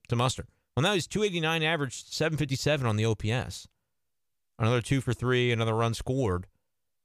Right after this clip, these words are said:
Just keep playing him. I know his defense isn't great, but had a double in this game, contributed offensively.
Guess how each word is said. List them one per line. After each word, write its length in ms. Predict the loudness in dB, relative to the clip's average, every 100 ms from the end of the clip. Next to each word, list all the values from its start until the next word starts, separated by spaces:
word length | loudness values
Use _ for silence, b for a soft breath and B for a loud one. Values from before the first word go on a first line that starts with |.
| _ _
Just 160 | -2 0
keep 200 | 0 2
playing 260 | 2 2
him. 80 | 2
I 60 | 0
know 120 | 0
his 100 | -2
defense 380 | -2 0 0 -2
isn't 220 | -4 -4
great, 360 | 0 2 0
but 180 | -2 -4 -4 _ _ -2
had 100 | 0
a 40 |
double 280 | 2 2 2
in 80 | 0
this 160 | -2
game, 400 | 0 0 0 -4 -8 _ _ _ _ _ _
contributed 480 | -2 2 2 4 4
offensively. 800 | 2 2 -2 -2 -2 0 0 -2